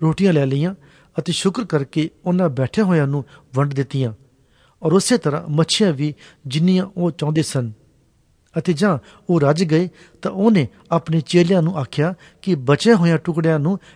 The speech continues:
ਇਕੱਠੇ ਕਰੋ, ਭਈ ਕੁਝ ਖਰਾਬ ਨਾ ਹੋ ਜਾਵੇ। ਸੋ ਉਹਨਾਂ ਨੇ ਇਕੱਠੇ ਕੀਤਾ ਅਤੇ ਜਵਾਂ ਦੀਆਂ ਉਹਨਾਂ ਪੰਜਾਂ ਰੋਟੀਆਂ ਦੇ ਟੁਕੜਿਆਂ ਨਾਲ, ਜਿਹੜੇ ਖਾਣ ਵਾਲਿਆਂ ਤੋਂ ਬਚ ਰਹੇ ਸਨ, ਬਾਰਾਂ ਟੋਕਰੀਆਂ ਭਰ ਦਿੱਤੀਆਂ।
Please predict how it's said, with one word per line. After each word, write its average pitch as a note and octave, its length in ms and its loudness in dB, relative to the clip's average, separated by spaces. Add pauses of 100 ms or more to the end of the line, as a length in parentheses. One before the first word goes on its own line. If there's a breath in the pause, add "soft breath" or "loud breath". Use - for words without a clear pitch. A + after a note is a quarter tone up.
(100)
ਇਕੱਠੇ F#3 360 -2
ਕਰੋ, C3+ 300 0 (360 soft breath)
ਭਈ D#3+ 200 4
ਕੁਝ F3 300 -2 (140)
ਖਰਾਬ C#3+ 340 0
ਨਾ C#3+ 140 0
ਹੋ B2+ 160 0
ਜਾਵੇ। A#2+ 340 -2 (1300)
ਸੋ - 300 -2
ਉਹਨਾਂ A#3 200 4
ਨੇ E3+ 140 0 (100)
ਇਕੱਠੇ D#3 320 -4
ਕੀਤਾ E3 400 -2 (320 soft breath)
ਅਤੇ F#3 140 0
ਜਵਾਂ F#3 340 4
ਦੀਆਂ F#3 180 2
ਉਹਨਾਂ F#3 280 0
ਪੰਜਾਂ G3 420 0
ਰੋਟੀਆਂ D3+ 400 -2
ਦੇ D3+ 140 -2
ਟੁਕੜਿਆਂ F#3+ 380 -2
ਨਾਲ, C#3+ 260 -2 (400 soft breath)
ਜਿਹੜੇ F3+ 220 4 (140)
ਖਾਣ F3 260 0
ਵਾਲਿਆਂ E3+ 300 2
ਤੋਂ E3+ 280 -6
ਬਚ D3+ 300 0
ਰਹੇ F3 140 4
ਸਨ, D3+ 300 -2 (400 soft breath)
ਬਾਰਾਂ D3 360 0
ਟੋਕਰੀਆਂ D#3+ 380 -2
ਭਰ D#3 220 -2
ਦਿੱਤੀਆਂ। A#2+ 380 -6